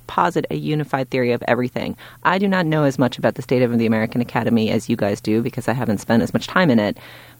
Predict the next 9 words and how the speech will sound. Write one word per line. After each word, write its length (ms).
But 140
it, 60
from 180
what 140
I 120
know, 520
the 100
notion 460
that 200